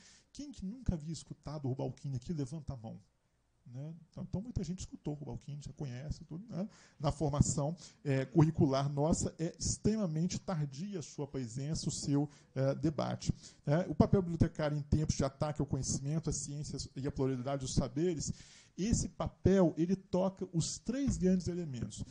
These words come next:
Mesmo a relação entre o sagrado e o profano no período, eh, eh, tesauriano.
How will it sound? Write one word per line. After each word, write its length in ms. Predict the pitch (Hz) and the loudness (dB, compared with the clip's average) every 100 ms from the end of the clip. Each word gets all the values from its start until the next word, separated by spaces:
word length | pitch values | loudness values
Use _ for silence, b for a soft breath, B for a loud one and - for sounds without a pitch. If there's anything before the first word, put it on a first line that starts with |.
| B B B | B B B
Mesmo 440 | 156 208 294 269 | -2 0 -2 -4
a 40 | 233 | -6
relação 460 | 214 202 - 196 | -4 -2 0 0
entre 120 | 185 | 0
o 40 | 170 | -2
sagrado 440 | - 160 170 196 | 0 0 -2 -4
e 20 | |
o 40 | 190 | 6
profano 520 | - 170 - 170 180 | 6 6 -2 -2 -2
no 140 | 165 175 | -4 -2
período, 580 | 180 151 160 165 170 175 | -2 -2 -6 -6 -8 -8
eh, 220 | 143 143 | -8 -8
eh, 500 | 143 139 143 139 139 | -2 2 4 4 4
tesauriano. 840 | 135 180 156 160 175 165 127 117 | 4 4 4 4 4 4 4 2